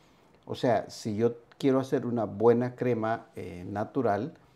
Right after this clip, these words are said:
debo tener una buena base. Y como generalmente en el noventa y nueve por ciento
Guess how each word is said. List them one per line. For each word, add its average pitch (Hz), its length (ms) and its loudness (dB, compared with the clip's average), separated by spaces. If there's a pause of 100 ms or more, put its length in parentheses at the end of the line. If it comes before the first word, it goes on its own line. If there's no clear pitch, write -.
(300)
debo 123 480 2
tener 117 400 0
una 98 240 -8
buena 98 320 -6
base. 143 340 -2
Y 117 120 -4
como 120 280 0
generalmente 131 1000 -2
en 98 140 -8
el 92 360 -10 (120)
noventa 98 560 -6
y 95 60 -6
nueve 127 360 2
por 123 220 -2
ciento - 560 -6